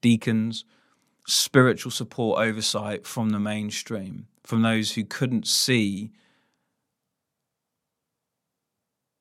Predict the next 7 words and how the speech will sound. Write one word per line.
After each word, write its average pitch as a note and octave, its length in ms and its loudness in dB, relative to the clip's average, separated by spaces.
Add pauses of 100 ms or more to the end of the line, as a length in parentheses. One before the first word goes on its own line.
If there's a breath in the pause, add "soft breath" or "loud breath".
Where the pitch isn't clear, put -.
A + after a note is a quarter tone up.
(120)
further A#2+ 480 8
than A2 200 0
the G#2 80 -2
palm A2 400 -2
of G#2 120 -4
their G#2+ 180 -4
hand. F#2+ 680 -8